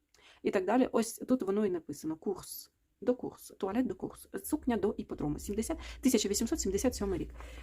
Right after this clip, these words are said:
Ой, як це все привабливо! Подивіться, яка, м, до речі, я все забуваю, як, е, ця по-нашому шотландка звучить правильно.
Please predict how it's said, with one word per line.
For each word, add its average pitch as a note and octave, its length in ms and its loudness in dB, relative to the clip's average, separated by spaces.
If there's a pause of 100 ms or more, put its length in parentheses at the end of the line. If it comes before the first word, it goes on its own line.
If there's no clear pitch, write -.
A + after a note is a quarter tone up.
(760)
Ой, C4 260 12
як B3 240 4
це - 180 -2
все G#3+ 240 -2
привабливо! F3 760 -4
Подивіться, F#3+ 680 0 (400)
яка, B3 480 6
м, G#3 1080 2
до G3 120 2
речі, G#3 200 2
я F#3+ 60 4
все G#3 160 -4
забуваю, A3 360 2
як, G3+ 260 0
е, F#3+ 140 0
ця F3+ 200 0 (320)
по-нашому F#3 500 4
шотландка G#3+ 680 2
звучить G3 520 -2
правильно. - 460 -6